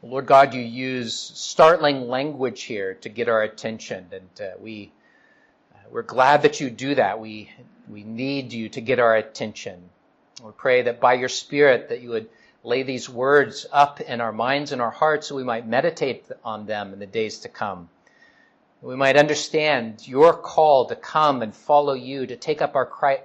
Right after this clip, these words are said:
cross every day, and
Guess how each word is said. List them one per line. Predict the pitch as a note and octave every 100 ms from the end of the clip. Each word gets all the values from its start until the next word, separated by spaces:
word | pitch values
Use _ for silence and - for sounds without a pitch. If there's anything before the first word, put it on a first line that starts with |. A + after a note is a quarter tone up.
| -
cross | - D3 C3 - -
every | D3+ D3 D3+ A#2+
day, | A#2+ B2 A2 F2+ - _ _ _ _ _ _ _ _ _
and | A#2+